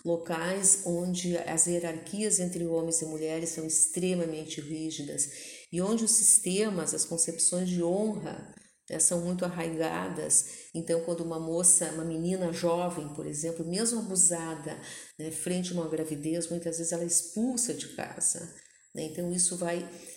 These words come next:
né, vai agravar muito mais o itinerário de vida, né? E muitas vezes a única, ah,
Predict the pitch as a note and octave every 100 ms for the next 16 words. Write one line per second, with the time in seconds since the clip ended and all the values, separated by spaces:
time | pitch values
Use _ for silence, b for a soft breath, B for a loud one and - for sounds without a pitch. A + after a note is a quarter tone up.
0 | B B B - E3 E3 F3+ F3+ F3 E3+
1 | F3 F#3 G3+ F#3 G3 B3 A#3+ G3 F3 F3
2 | F3+ F3 E3 E3+ E3 D#3 D#3+ E3 E3 D3
3 | C3+ D#3 E3+ D#3+ D#3+ D#3 B B - D#3+
4 | E3 F3 F3 E3 D#3+ F3 E3+ E3 D#3+ F3+
5 | G3+ F#3+ F3+ D#3+ D#3 - B B B B
6 | - - E3 D#3+ -